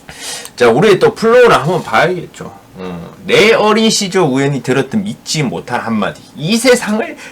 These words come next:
다 준다는 매혹적인 얘기.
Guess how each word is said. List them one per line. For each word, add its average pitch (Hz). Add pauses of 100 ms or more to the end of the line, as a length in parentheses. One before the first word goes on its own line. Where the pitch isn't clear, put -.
다 190
준다는 226
매혹적인 196
얘기. 107